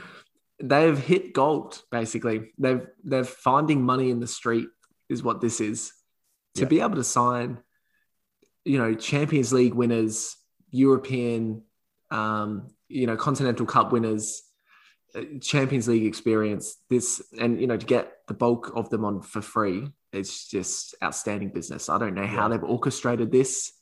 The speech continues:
Speaker 1: Uh, you know, what is the incentive, even these individual players, to go to P S G at this time?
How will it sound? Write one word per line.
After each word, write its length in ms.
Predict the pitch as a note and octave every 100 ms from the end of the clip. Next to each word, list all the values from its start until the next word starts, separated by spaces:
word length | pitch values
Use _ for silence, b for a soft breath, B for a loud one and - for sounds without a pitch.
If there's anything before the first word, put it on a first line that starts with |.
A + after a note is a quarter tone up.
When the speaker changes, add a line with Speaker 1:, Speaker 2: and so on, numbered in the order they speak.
| b b b b _ A2+
Speaker 1:
Uh, 100 | A2+ - -
you 80 |
know, 120 | A#2+ A2+
what 320 | D3 F3+ - -
is 200 | C#3+ C3+
the 120 | C#3+
incentive, 680 | A#2+ - B2+ D#3 E3 E3 -
even 240 | C3 B2
these 200 | A#2+ A#2+
individual 400 | B2 A#2+ A#2 A#2+
players, 380 | A2+ G#2+ G#2+ G2+
to 80 | -
go 160 | F#2+ G#2
to 80 | G#2+
P 180 | A#2
S 120 | G2+ -
G 180 | G#2
at 80 | G#2
this 160 | G2 -
time? 460 | G#2+ G#2 G#2 G#2